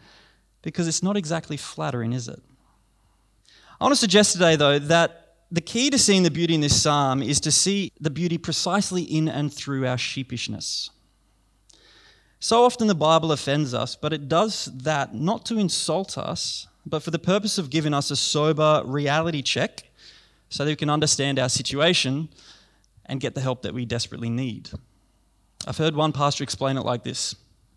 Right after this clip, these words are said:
Imagine, uh, for argument's sake, that you go to your doctor 'cause you've got a bad headache. You come and you tell your doctor, "Yeah, look, I've been doing some Googling. I'm pretty sure, um, you know, this is stress related. I haven't been sleeping well. I've been clenching my jaw,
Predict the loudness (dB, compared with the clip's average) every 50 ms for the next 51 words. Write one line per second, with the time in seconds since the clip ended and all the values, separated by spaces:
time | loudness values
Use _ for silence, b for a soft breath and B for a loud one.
0 | _ _ -4 0 4 4 4 4 6 6 6 4 4 2 0 0 0 0 0 0
1 | 0 -2 -2 -2 0 4 4 4 4 2 -2 -2 0 0 0 -2 -2 -6 -6 -4
2 | -6 -6 -2 0 2 2 2 2 2 0 -2 -2 -2 -4 -4 -4 -4 -8 -8 -6
3 | -8 -8 -6 -6 -4 -2 -4 -2 -2 0 0 0 0 -2 -2 -6 -6 -6 -6 -8
4 | -12 -16 -20 _ B B B B B B B B B B B B -8 -6 2 4
5 | 6 6 6 6 6 4 4 4 4 2 2 4 4 2 0 2 2 0 0 0
6 | 0 0 0 0 -2 _ _ _ _ _ _ -8 -4 -2 0 2 2 2 2 0
7 | 0 0 0 0 2 4 4 4 4 2 0 0 0 -2 -2 0 0 -2 -2 -2
8 | -4 -8 -10 -12 -10 -4 -2 0 0 0 0 0 0 0 0 2 0 0 -2 -4
9 | -6 -8 -6 -2 -2 0 0 0 0 0 0 -2 -2 -4 -6 -10 _ _ _ _
10 | -8 -4 -2 -2 -2 0 -2 -2 -2 -2 -2 -4 -4 -2 -2 -2 -2 -2 -4 -4
11 | -4 -4 -2 0 0 0 -2 -2 -4 -4 -4 -4 -4 -4 -4 -4 -2 -4 -2 -2
12 | -2 -4 -2 -2 -4 -2 0 2 2 2 2 0 -2 -2 -4 -6 -4 -4 -6 -4
13 | -4 -4 -4 -4 -6 -6 -6 -6 -6 -4 -4 -4 -4 -6